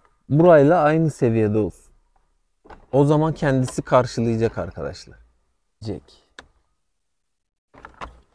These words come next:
Bunu hedef alayım ben orada.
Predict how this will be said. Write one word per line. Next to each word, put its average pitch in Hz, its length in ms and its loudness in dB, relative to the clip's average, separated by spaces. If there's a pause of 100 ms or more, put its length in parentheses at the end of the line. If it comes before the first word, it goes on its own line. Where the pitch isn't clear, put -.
(2500)
Bunu 107 180 -14
hedef 107 340 -12
alayım 87 340 -16
ben 85 120 -20
orada. 85 380 -20